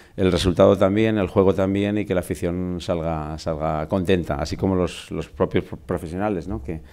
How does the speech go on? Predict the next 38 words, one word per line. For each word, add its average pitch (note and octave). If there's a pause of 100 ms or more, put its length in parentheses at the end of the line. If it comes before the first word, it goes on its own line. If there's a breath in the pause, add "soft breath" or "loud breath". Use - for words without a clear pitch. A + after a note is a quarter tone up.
(360 loud breath)
que -
son F2+
los F#2
que F#2
más, -
eh, -
más F2
interesados F2
están F#2
en F#2+
conseguir E2+
una, D#2+
una E2+
victoria F2+
y, D#2+
y F2+
ofrecer F2
una, D#2 (100)
una E2+
victoria D#2+
a -
la, C#2
a D2+
la E2+
afición, E2
que D2+
creo D#2+
que, D2 (640 loud breath)
que -
es D#2+
la F2
que D#2
está E2
esperando F2
esto F2+
precisamente E2+
y F#2
que -